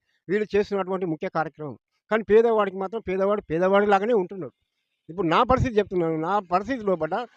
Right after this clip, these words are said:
నా ఇల్లు కోల్పోయి ముప్పై సంవత్సరాలు అవుతుంది. మరి ఏ ప్రభుత్వం, ఏ ప్రభుత్వం కూడా నాకు ఇంత ఒక రూపాయి సహాయం చేసింది లేదు. మరి దేని గురించి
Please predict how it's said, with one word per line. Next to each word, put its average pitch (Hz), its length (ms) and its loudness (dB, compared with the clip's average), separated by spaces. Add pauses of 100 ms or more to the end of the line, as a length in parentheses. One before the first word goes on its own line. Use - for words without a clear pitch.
(140)
నా 185 100 0
ఇల్లు 226 240 0
కోల్పోయి 240 320 4
ముప్పై 233 240 -2
సంవత్సరాలు 208 340 -2
అవుతుంది. 175 300 -6 (340)
మరి 180 220 2
ఏ 277 120 4
ప్రభుత్వం, 262 520 2
ఏ 196 200 6
ప్రభుత్వం 233 580 -2
కూడా 220 200 2
నాకు 220 200 -4
ఇంత 196 120 -10
ఒక 180 180 -8
రూపాయి 190 300 -6
సహాయం 175 280 -10
చేసింది 156 260 -14
లేదు. 143 220 -20 (880)
మరి 160 120 -8
దేని 214 180 6
గురించి 180 500 -2